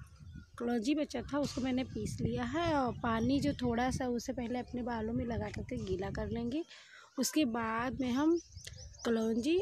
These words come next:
और मेथी वाला जो बैटर मैंने तैयार किया उसे अप्लाई करेंगे।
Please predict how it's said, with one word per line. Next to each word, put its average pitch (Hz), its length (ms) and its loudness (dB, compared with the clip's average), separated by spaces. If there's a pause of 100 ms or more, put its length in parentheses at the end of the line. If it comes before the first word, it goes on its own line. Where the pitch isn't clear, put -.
और 233 320 2
मेथी 233 420 2
वाला 233 300 4
जो 233 240 2
बैटर 220 300 0
मैंने 269 260 4
तैयार 208 360 0
किया 226 360 -2
उसे 262 300 2
अप्लाई 208 380 -2
करेंगे। 202 580 -2